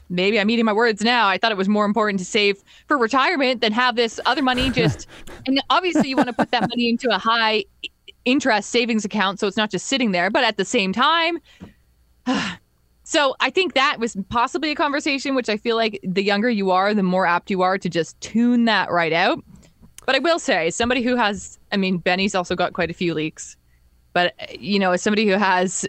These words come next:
Speaker 1: at least maybe three or four probably separate leaks in their house right now,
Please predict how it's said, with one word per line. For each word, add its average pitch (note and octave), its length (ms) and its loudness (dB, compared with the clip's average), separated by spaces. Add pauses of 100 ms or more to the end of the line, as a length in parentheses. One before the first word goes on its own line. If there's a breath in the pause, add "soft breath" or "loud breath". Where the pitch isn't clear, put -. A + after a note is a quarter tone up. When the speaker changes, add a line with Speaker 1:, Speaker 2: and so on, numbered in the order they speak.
Speaker 1:
at - 300 -2
least B3+ 1040 -2 (460)
maybe F#3+ 480 -2 (800)
three A#4 320 2
or F#4 60 2
four F#3+ 440 2
probably B3+ 520 0
separate C4+ 400 0
leaks B3 260 -2
in B3 80 0
their A#3 140 0
house A3+ 280 -2
right A#3 160 0
now, A3+ 320 0